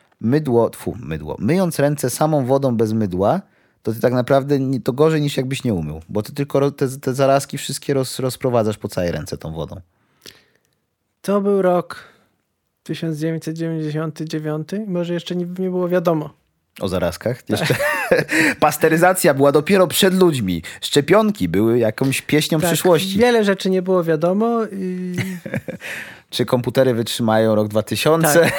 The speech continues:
Speaker 2: Tak.
Speaker 1: <laughs> Czy Jan Paweł drugi skończy pontyfikat, czy nie? No wszystko.
Speaker 2: Tak.
Speaker 1: To były takie zagadki. Czy Kwaśniewski wygra drugie wybory?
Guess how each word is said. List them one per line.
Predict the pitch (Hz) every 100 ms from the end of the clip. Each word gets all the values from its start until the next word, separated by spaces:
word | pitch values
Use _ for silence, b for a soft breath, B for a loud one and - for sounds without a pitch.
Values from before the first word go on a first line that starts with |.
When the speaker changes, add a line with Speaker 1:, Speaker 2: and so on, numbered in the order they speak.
| - 740 -
Speaker 2:
Tak. | - - - -
Speaker 1:
<laughs> | - - 233 226 170
Czy | - 131
Jan | 131 135
Paweł | 139 131 131
drugi | 131 147 139
skończy | - 131 123
pontyfikat, | 117 113 117 110 - 98
czy | - 85
nie? | 113 147 143
No | 127 127
wszystko. | - 156 - 120
Speaker 2:
Tak. | 104 - - B B B B B _
Speaker 1:
To | 107
były | 110 131
takie | 131 123 -
zagadki. | 120 117 147 - 113
Czy | -
Kwaśniewski | - 107 - 139 139 -
wygra | 110 117 117
drugie | 117 120
wybory? | 117 117 143 -